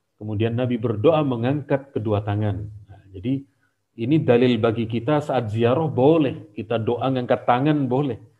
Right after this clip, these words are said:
Berlama-lama dalam berdoa di kuburan juga boleh, lah wong kita ndak minta sama mayit kok. Kita berdoanya meminta hanya kepada Allah, cuma memang tempatnya berada di makam.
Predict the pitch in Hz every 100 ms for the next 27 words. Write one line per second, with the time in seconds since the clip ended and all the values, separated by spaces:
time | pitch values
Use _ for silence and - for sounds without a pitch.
0 | _ _ _ _ _ - 131 127 127 127
1 | 131 131 131 160 156 131 131 127 120 120
2 | 131 147 156 131 135 123 123 143 156 127
3 | 120 113 113 156 160 131 113 110 127 127
4 | 135 131 120 127 127 113 120 120 120 117
5 | 113 147 - 104 - _ _ _ _ _
6 | - 107 135 120 110 127 113 131 143 123
7 | 120 113 - 101 104 98 107 98 78 95
8 | 113 160 156 - _ _ _ - 113 139
9 | - 123 127 147 131 120 110 110 110 127
10 | 131 98 98 101 110 98 92 98 - 76